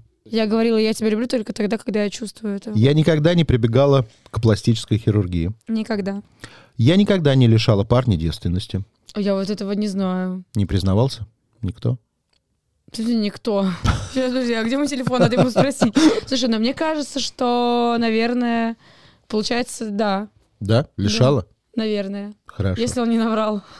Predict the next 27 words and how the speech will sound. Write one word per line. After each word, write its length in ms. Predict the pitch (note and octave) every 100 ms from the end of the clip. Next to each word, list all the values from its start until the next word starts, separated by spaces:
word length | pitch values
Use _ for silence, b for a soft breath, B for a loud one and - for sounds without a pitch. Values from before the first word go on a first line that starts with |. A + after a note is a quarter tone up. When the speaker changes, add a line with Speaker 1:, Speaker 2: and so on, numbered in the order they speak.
| B B B B B -
Speaker 2:
Я 240 | G2+ B2+
никогда 320 | C#3 C3+ C#3+
не 80 | D#3+
пробовала 380 | C3+ C3 B2 A2+
запрещённые 500 | F#2+ G#2 - A2 G2
вещества. 480 | F2 F#2 - E2 - _ -
Speaker 1:
Никогда. 440 | G3+ G3+ G3+ F3 E3+ _ _ B B B B B
Speaker 2:
Я 200 | A2 B2+
никогда 320 | F3 F#3+ F3 E3+
не 80 |
пела 260 | D#3+ D#3 C#3+
то, 140 | B2+
что 160 | D#3+ -
мне 160 | A2+ B2+
не 120 | A2+
очень 240 | G#2+ -
нравится. 460 | F#2 E2 D2 - A2 - _ _ _ -
Speaker 1:
Было 320 | G#3 A3+ F3
дело. 280 | - - - _ B B
Speaker 2:
Я 160 | A2+ C3
никогда 320 | D3 D3 C#3+
не 100 | D#3+
залезала 460 | C#3 A2+ A2+ B2 A#2+
в 60 | A2+
телефон 340 | G2+ G#2 G#2+
второй 240 | - F#2
половины. 420 | F2 E2+ E2 E2